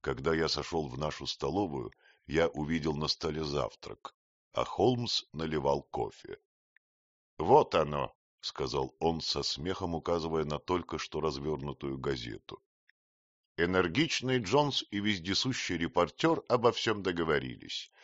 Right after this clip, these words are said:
но с вас уже довольно этого дела. Займитесь-ка лучше ветчиной и яйцами».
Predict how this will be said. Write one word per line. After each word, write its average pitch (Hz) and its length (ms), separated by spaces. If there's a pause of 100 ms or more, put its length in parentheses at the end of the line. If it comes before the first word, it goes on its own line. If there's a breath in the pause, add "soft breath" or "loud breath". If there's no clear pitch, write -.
(240 loud breath)
но 87 360
с - 140
вас 139 320
уже 135 160
довольно 127 580
этого 73 340
дела. 67 360 (560)
Займитесь-ка 87 880
лучше 135 420
ветчиной 104 680
и - 200
яйцами». 76 840